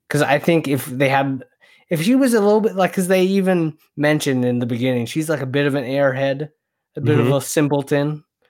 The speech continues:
Speaker 2: Mm-hmm.
Speaker 1: Uh, so if, if she was a bit smarter, sh-, maybe she would have picked up on,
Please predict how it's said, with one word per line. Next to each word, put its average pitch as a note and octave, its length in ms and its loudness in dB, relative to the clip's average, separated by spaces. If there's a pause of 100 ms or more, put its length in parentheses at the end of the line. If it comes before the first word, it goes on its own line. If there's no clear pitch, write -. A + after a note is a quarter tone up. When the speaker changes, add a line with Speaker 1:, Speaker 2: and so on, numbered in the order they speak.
(120)
Speaker 2:
Mm-hmm. G#2 280 -2 (540)
Speaker 1:
Uh, A#2 640 2 (460)
so C3+ 320 2
if, C3 320 -4
if - 340 -6 (340)
she - 180 0
was F3 140 2
a D#3+ 40 -2
bit G3+ 240 -2
smarter, F3 520 2
sh-, - 140 -10
maybe D3 240 0
she D3 140 -2
would C#3 100 0
have C3 160 -6
picked D3+ 260 -6
up C3 200 -2
on, A#2 380 -4